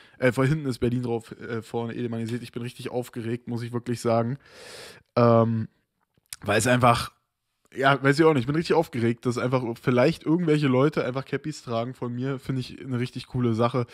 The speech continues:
Vielleicht, vielleicht findet ihr die ja auch ganz cool und habt da Interesse dran. Auf jeden Fall ist es jetzt endlich soweit. Lasst uns loslegen mit den Fußball-Hertha-Themen.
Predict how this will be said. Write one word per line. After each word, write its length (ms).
Vielleicht, 240
vielleicht 280
findet 220
ihr 80
die 80
ja 80
auch 180
ganz 300
cool 180
und 160
habt 160
da 100
Interesse 440
dran. 320
Auf 160
jeden 180
Fall 200
ist 160
es 120
jetzt 380
endlich 340
soweit. 560
Lasst 280
uns 200
loslegen 580
mit 180
den 240
Fußball-Hertha-Themen. 1500